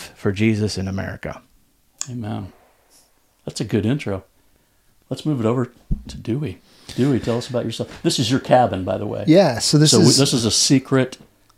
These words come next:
Speaker 2: secluded, remote spot that nobody will ever know about. But it is truly a cabin. This is not a set. This is an amazing cabin. You'll see
Speaker 3: Yeah.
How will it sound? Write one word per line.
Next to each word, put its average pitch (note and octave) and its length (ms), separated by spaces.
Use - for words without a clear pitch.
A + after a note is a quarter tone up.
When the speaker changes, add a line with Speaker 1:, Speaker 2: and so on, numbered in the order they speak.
Speaker 2:
secluded, A#2+ 640
remote A2 420
spot G#2+ 380
that A2+ 120
nobody G#2 320
will G#2 180
ever G#2 240
know A2 180
about. G2+ 420
But A2 100
it C3+ 120
is F#3 140
truly G#3 280
a G2 40
cabin. A2+ 440
This G#2+ 160
is A#2+ 100
not B2+ 160
a G#2 60
set. - 420
This B2 160
is A2+ 100
an G2+ 100
amazing G#2 380
cabin. A2+ 320
You'll G2+ 100
see - 160
Speaker 3:
Yeah. B2 120